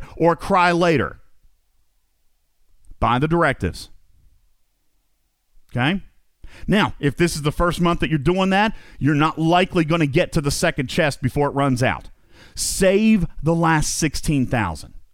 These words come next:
Save the last sixteen thousand loot, okay? This month, you're only gonna get two hundred rares and three hundred uncommons. And yes, you're gonna have, you're going to struggle in the month of March.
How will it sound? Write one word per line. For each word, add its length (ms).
Save 540
the 80
last 300
sixteen 420
thousand 440
loot, 300
okay? 240
This 360
month, 420
you're 200
only 120
gonna 140
get 160
two 200
hundred 280
rares 380
and 160
three 160
hundred 200
uncommons. 460
And 160
yes, 220
you're 120
gonna 160
have, 200
you're 220
going 460
to 120
struggle 640
in 140
the 80
month 240
of 60
March. 520